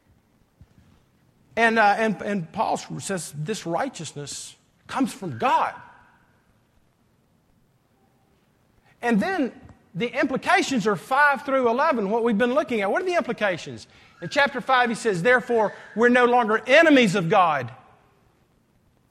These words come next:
and that we have access to God." And then he starts talking about what that looks like. Th-, th-,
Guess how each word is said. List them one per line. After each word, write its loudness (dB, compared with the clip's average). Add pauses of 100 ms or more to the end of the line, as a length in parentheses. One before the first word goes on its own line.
(640)
and 2
that 6
we 4
have 2
access 0
to -4
God." -4
And -2
then 2
he 4
starts -2
talking 4
about 2
what 0
that 2
looks -4
like. -2
Th-, -6
th-, -10